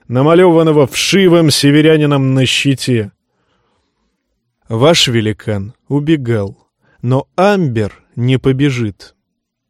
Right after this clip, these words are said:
Ты сильно осмелел в королевской горнице, мальчик,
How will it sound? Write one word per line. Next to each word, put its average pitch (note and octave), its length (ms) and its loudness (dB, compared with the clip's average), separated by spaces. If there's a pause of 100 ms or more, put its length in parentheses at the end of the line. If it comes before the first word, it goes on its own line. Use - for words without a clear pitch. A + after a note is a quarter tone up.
(1000)
Ты E3+ 180 2
сильно F#3+ 500 2
осмелел F3+ 600 2
в - 120 -10
королевской B2 640 -2
горнице, B2+ 640 -2
мальчик, B2+ 640 -4